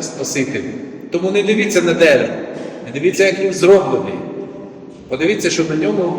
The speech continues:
висить Богочоловік. На ньому висить любов до нас.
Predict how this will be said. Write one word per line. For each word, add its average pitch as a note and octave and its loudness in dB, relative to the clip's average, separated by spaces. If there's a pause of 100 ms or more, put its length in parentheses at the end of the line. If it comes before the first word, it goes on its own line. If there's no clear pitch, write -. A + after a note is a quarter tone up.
висить C#3+ -2 (520)
Богочоловік. F3 4 (420)
На D#3 0
ньому G3+ 4
висить F#3 4 (240)
любов G3+ 8
до G#3 10
нас. G3+ 4